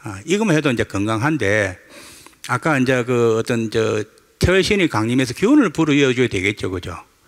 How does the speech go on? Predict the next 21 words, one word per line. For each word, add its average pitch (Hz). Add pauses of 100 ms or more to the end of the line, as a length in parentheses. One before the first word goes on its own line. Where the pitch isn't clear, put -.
(240)
금액 220
환단은, 110 (680)
어, 101
이제 101
그 147
과정을 175
한 110
번 123
더 113
거칩니다. 101 (320)
아, 101
금액은, 123
어, 98 (100)
일반적으로 147
이제 110
그 101
사상화합이라고 113
해요. 85 (1040)
어, 104
남주작, 127
부흑해무, 113